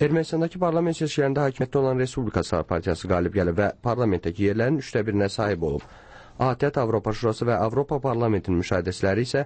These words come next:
Ermənistandakı parlament seçkilərinin ümumilikdə demokratik normalara uyğun keçdiyini bildiriblər. Seçkiləri beynəlxalq müşahidə missiyasının dünən yayılan birgə bəyanatında deyilir ki,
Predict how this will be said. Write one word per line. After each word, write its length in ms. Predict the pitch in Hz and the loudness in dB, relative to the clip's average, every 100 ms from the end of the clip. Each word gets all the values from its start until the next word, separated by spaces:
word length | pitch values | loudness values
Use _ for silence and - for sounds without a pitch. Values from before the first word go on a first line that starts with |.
| - - - _ _ | -6 -20 -20 _ _
Ermənistandakı 640 | - 135 139 147 139 143 160 | -2 0 0 0 0 -2 -2
parlament 380 | 139 135 135 131 | 0 2 0 0
seçkilərinin 400 | 131 - 113 - | -4 0 0 2
ümumilikdə 480 | 113 110 104 107 131 | 2 2 2 0 0
demokratik 460 | 123 107 98 95 120 | 0 -2 -2 -2 0
normalara 520 | 120 113 107 98 98 | 0 2 0 0 0
uyğun 300 | 107 110 113 | 0 2 0
keçdiyini 380 | 87 80 - 80 | -2 -4 -2 0
bildiriblər. 460 | 82 78 80 82 71 - - - - - | 0 0 0 0 -2 -6 -20 -20 -20 -4
Seçkiləri 480 | 143 135 143 143 156 | -2 0 0 0 2
beynəlxalq 400 | 147 131 135 120 | 0 0 -2 0
müşahidə 320 | 123 107 110 | 0 0 2
missiyasının 460 | 110 - 98 110 107 | 0 -2 0 0 2
dünən 240 | 107 82 | 2 2
yayılan 320 | 90 85 90 | 2 2 2
birgə 240 | 90 87 90 | 0 0 2
bəyanatında 420 | 90 80 78 90 87 | 2 0 0 -2 0
deyilir 260 | 98 120 - | 0 0 0
ki, 140 | 147 | -4